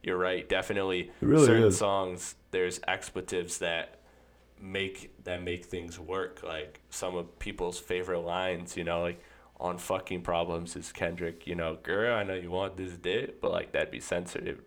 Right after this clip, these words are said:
Speaker 1: and it just, it, it sounds lame when, when you, when you hear it censored. So, you know, I, that, that's a very funny and interesting point that I never really thought about. You're right.
Speaker 2: I thought about that too a little bit too, and thank you. Um,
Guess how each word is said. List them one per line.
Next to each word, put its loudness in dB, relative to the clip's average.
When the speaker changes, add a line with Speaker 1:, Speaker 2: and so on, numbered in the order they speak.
Speaker 1:
and -2
it 0
just, -4
it, -4
it -6
sounds -4
lame -6
when, -12
when -6
you, -10
when -6
you -10
hear -2
it -8
censored. -4
So, -2
you 0
know, -2
I, 2
that, 0
that's 4
a 2
very 2
funny -4
and -6
interesting -6
point 0
that 0
I 0
never -2
really 0
thought 2
about. -4
You're 0
right. 0
Speaker 2:
I 8
thought 10
about 10
that 6
too 6
a 6
little 8
bit 4
too, 8
and -2
thank 6
you. 2
Um, 0